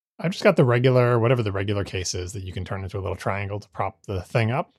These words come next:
Uh, I don't have a keyboard with it or anything like that. That's not how I use my iPad. I do have the Apple Pencil two, which I like. I so rarely use it. Uh, but every once in a while I do. Every once in a while, if I want to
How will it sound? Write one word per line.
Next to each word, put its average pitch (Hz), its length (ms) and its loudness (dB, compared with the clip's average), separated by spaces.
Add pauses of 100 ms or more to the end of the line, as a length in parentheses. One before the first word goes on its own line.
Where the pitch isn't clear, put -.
Uh, 131 60 0
I 98 240 2
don't 117 240 2
have 113 160 -2
a 110 40 -6
keyboard 101 440 0
with 98 180 -6
it 98 60 -8
or 92 40 -8
anything 92 220 -8
like 90 120 -10
that. 90 120 -8
That's 90 220 -16
not 90 160 -6
how 90 100 -6
I 87 40 -6
use 90 180 -10
my 92 180 -10
iPad. 104 180 -10
I 98 100 -6
do 156 240 0
have 190 180 2
the 151 80 2
Apple 139 200 0
Pencil 127 280 -2
two, 139 260 -4
which 123 200 -2
I 107 80 0
like. 113 340 -4 (100)
I 101 60 -2
so 214 500 2
rarely 117 480 2
use 95 260 -8
it. 92 200 -18 (440)
Uh, 107 220 2
but 113 220 -4
every 143 240 4
once 113 200 0
in 117 60 0
a 101 60 0
while 101 180 2
I 95 80 -2
do. 92 380 -4
Every 104 160 -4
once 101 180 -6
in 104 80 -4
a - 20 -2
while, 95 200 2
if 92 80 -6
I 101 40 -2
want 95 200 -4
to 92 120 -14